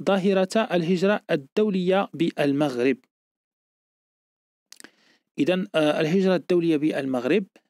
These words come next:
آه، إذن جدول توزيع عدد المهاجرين المغاربة في الخارج. إذن الهجرة لم تقتصر فقط على مسألة الهجرة القروية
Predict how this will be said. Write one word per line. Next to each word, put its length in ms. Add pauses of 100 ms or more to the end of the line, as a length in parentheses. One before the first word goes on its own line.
(420)
آه، 260
إذن 320
جدول 380
توزيع 540 (100)
عدد 500
المهاجرين 840
المغاربة 760
في 240
الخارج. 420 (460)
إذن 180
الهجرة 540 (120)
لم 200
تقتصر 480
فقط 500 (100)
على 200
مسألة 420
الهجرة 240
القروية 640